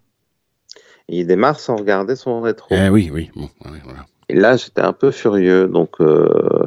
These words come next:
Speaker 1: je, voilà, je, j'étais un peu véhément et un peu, euh, hargneux, pour pas dire plus. Euh,
Speaker 2: T'as le droit, hein, attends, je veux dire, euh,
Speaker 1: Ouais,
Speaker 2: attends,
Speaker 1: non, non, mais je, je me souviens, là, au début de l'année, euh, ma, alors j'étais quand même sous Prozac déjà, mais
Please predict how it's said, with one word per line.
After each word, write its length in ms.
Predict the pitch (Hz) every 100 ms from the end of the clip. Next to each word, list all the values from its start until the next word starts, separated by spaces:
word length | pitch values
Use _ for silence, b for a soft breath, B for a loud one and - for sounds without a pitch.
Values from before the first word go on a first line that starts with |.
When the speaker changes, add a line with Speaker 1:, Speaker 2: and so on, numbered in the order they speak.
| 50 - - - - -
Speaker 1:
je, 240 | - - 76 78 78 80 - - - -
voilà, 280 | 98 78 69
je, 160 | - 76 76 -
j'étais 640 | 73 76 _ - 78 78 82
un 120 | 87 87
peu 140 | 143
véhément 720 | 139 123 104 90 90 127 139 - -
et 220 | 95 92
un 120 | 90
peu, 200 | 85 -
euh, 640 | 104 110 90 80 78 80 78 -
hargneux, 480 | 92 98 92 82 - _ _ _ _
pour 100 | -
pas 160 | - 85
dire 180 | 80 80
plus. 460 | - 101 - - - _ B B B B B B -
Euh, 880 | 85 87 82 82 80 80 78 73 71
Speaker 2:
T'as 100 | 92
le 60 | 104
droit, 220 | 151 214
hein, 160 | 156 143
attends, 300 | - 120 85
je 60 |
veux 60 | 80
dire, 180 | 101 85
euh, 220 | 76 98
Speaker 1:
Ouais, 100 | 113
Speaker 2:
attends, 180 | 120 127
Speaker 1:
non, 160 | 139
non, 180 | 160 160
mais 320 | 160 147 127 110
je, 380 | - 107 95
je 120 | 92 117
me 80 |
souviens, 440 | 110 - 120 127 131
là, 240 | 117 107
au 80 | 104
début 240 | 107 110
de 80 | 120
l'année, 420 | 120 107 110 117
euh, 800 | 123 101 87 85 82 80 82 82
ma, 280 | 85 90 92
alors 260 | 87 73 76
j'étais 280 | 80 - 82
quand 180 | -
même 200 | 92 101
sous 120 | 95 -
Prozac 380 | - 95 95
déjà, 240 | 90 82 104
mais 220 | 110 82